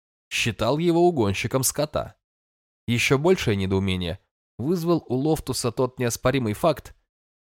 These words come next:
что чёрного бутса обнаружили с перерезанной глоткой и подвешенного на крюке под навесом за его собственным амбаром. Сэр Лофтус потерял дар речи. Когда, наконец, к нему вернулась способность говорить,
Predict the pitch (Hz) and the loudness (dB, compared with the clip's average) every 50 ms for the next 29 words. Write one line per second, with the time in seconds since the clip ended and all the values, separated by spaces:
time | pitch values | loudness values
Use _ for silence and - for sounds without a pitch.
0 | _ - - - 139 127 - - - - - 151 147 135 131 131 127 127 127 135 | _ -12 -2 2 2 2 2 0 -8 -2 0 2 2 2 2 2 2 2 2 2
1 | 185 220 - - - - - - - _ _ _ _ _ _ _ _ _ _ - | 0 -2 -2 -2 -2 -2 -4 -6 -10 _ _ _ _ _ _ _ _ _ _ 0
2 | 117 127 127 143 156 170 190 185 156 170 165 151 - - - 151 151 160 170 165 | 0 0 2 2 4 6 6 6 6 6 4 2 2 0 0 2 2 4 4 4
3 | 147 151 147 143 139 143 156 175 170 - - 110 95 - - 110 - 127 120 127 | 2 2 0 0 0 2 2 2 0 0 -2 -6 -6 -6 -6 -6 -2 -2 0 0
4 | 135 139 127 - 135 127 123 123 131 120 - 131 127 120 - 180 160 131 - 139 | 0 0 0 0 0 0 0 0 0 -2 -2 -2 -4 -2 0 0 0 2 2 -2
5 | 131 135 139 139 139 151 170 156 - - 120 104 - _ _ _ _ _ _ _ | -2 0 0 2 2 2 2 2 2 0 -2 -2 -4 _ _ _ _ _ _ _
6 | - 120 131 156 160 160 165 160 - - 180 156 - - 175 175 175 180 185 185 | -4 0 4 6 6 6 6 4 4 4 2 2 0 -2 0 2 2 4 4 4
7 | 160 120 98 92 90 85 80 - _ _ _ _ _ _ _ _ _ _ _ _ | 4 4 4 4 2 0 -4 -8 _ _ _ _ _ _ _ _ _ _ _ _
8 | _ _ _ _ _ _ _ - - 104 98 92 98 120 135 127 - - 95 - | _ _ _ _ _ _ _ -6 -2 0 0 2 2 2 2 2 0 -2 -8 -8
9 | - - - 107 - 120 123 123 123 123 139 147 160 151 131 101 92 - - - | -6 -6 -4 -4 -2 0 0 0 2 2 2 2 2 2 0 -2 -4 -6 -10 -12
10 | - _ _ _ _ _ _ _ _ _ _ _ _ _ _ _ _ _ - 110 | -14 _ _ _ _ _ _ _ _ _ _ _ _ _ _ _ _ _ -4 -2
11 | 98 98 117 113 113 107 - 113 110 117 110 - - - 107 110 113 113 107 113 | 2 2 4 4 4 2 0 0 2 2 0 -2 -2 -4 -2 -2 0 0 2 2
12 | 117 117 120 110 107 101 - - - 110 - - 120 107 104 104 101 - 110 107 | 2 2 2 0 0 -2 -2 -2 -4 -2 0 -2 -2 -2 -2 -4 -4 -2 -2 0
13 | 104 113 139 139 123 - | 2 2 2 0 -2 -6